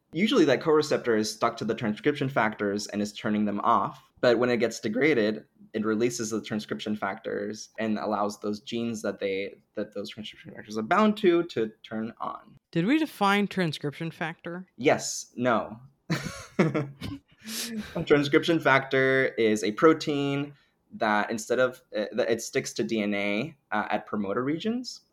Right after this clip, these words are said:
Speaker 1: Uh, a promoter region is the
Speaker 2: <laughs>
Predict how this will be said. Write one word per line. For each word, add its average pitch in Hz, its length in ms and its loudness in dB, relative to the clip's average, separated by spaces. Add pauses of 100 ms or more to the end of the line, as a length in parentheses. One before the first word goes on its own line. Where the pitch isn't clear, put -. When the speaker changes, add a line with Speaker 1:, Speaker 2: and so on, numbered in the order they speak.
(100)
Speaker 1:
Uh, 113 220 2 (300)
a 117 80 0
promoter 135 380 4
region 113 560 0
is 107 420 0 (500)
the 113 160 0 (180)
Speaker 2:
<laughs> 135 560 4